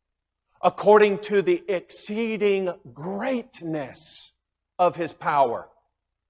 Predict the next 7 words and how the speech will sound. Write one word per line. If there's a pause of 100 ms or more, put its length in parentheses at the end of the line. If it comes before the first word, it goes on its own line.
(1160)
I-,
it's
easy
for
God
to
say,